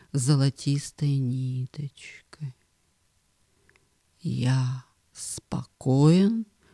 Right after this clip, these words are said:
уверен в себе. Пятнадцать, четырнадцать. Мне легко и комфортно.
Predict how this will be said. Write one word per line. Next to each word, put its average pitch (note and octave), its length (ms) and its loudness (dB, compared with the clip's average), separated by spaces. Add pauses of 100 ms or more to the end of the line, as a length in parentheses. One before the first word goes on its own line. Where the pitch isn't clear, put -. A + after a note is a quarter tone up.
(200)
уверен D3+ 960 4
в - 80 -18
себе. - 760 -10 (3750)
Пятнадцать, B2 1400 -4 (1160)
четырнадцать. C3 1600 -4 (2000)
Мне B2 300 -2
легко - 800 -4 (300)
и C#3+ 120 -4
комфортно. - 1400 -8